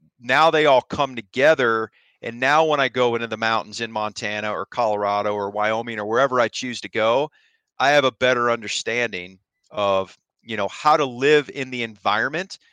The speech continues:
to give myself the best possible chance of applying those kind of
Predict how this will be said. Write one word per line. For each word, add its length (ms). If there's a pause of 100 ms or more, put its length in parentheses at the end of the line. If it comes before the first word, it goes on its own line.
(500)
to 140 (140)
give 220
myself 920
the 120 (120)
best 320
possible 420
chance 500
of 160
applying 760
those 240
kind 260
of 80